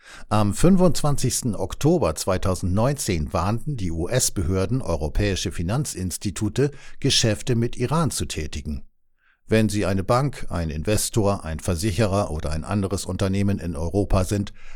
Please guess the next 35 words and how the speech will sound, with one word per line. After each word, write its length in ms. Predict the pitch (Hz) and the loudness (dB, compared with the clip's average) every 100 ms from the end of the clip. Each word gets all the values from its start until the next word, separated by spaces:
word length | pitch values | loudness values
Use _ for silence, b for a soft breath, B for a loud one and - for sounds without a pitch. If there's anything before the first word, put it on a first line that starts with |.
| - | -2
sollten 420 | 95 123 127 - | 4 4 4 0
Sie 200 | 127 117 | 0 2
wissen, 380 | 147 - 80 76 | 2 2 -2 -2
dass 180 | 78 | -4
es 100 | 90 | -4
eine 220 | - 85 85 | -4 -4 0
sehr 320 | 85 101 113 | 2 4 4
schlechte 460 | - 101 95 - | 4 2 0 -2
Geschäftsentscheidung 960 | 87 - 107 - 95 92 - 98 95 95 | -2 2 4 2 2 -2 0 2 2 0
ist, 320 | 101 113 - | 0 -2 -2
sich 280 | 104 92 - | -4 -4 -2
an 360 | 95 82 73 - - | -2 -2 -6 -10 -8
Instex 640 | 107 101 - 110 107 - - | -2 -2 0 0 -2 -6 -6
zu 140 | - | -2
beteiligen. 580 | 139 - 113 64 65 65 - - _ _ _ _ | 0 2 0 0 -6 -10 -14 -20 _ _ _ _
Instex 580 | 127 110 101 - 143 - | 0 2 2 2 2 2
ist 300 | 123 - - | 0 0 2
die 120 | 107 | 0
Clearingstelle, 880 | - - 127 113 95 90 113 98 95 | 2 6 6 8 6 4 4 4 4
die 140 | 104 | 2
die 300 | 104 107 110 | 0 0 0
E 80 | 117 | 0
U 220 | - 175 107 | 2 0 2
eingerichtet 720 | 90 87 85 95 - 98 - | 0 0 -2 -2 0 -2 2
hat, 180 | 95 - | 0 2
um 200 | 90 85 | 2 2
den 160 | 82 | 2
U-S-Boykott 920 | - 95 143 - - 95 90 110 123 101 | 0 -2 0 0 2 0 2 2 2 2
Irans 600 | 95 87 92 117 127 104 | -2 0 2 2 0 -2
über 140 | 87 | 0
das 200 | 87 80 | 0 0
Clearingsystem 1000 | - 107 110 92 113 95 117 - 117 120 | 2 6 6 6 4 4 0 2 2 4
swift 600 | - 131 143 - - - | 4 4 4 2 -4 -2
zu 180 | - - | 0 2
umgehen. 480 | 110 131 107 - | 4 4 4 0